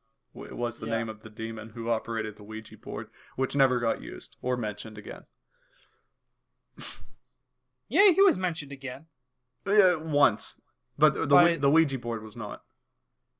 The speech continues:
Speaker 2: No, it wasn't. But I thought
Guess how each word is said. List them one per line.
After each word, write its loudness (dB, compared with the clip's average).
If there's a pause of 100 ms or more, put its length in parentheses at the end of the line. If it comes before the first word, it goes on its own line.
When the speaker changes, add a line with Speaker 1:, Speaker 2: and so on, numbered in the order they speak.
(460)
Speaker 2:
No, 4
it -4
wasn't. 0 (920)
But 4
I 8
thought 2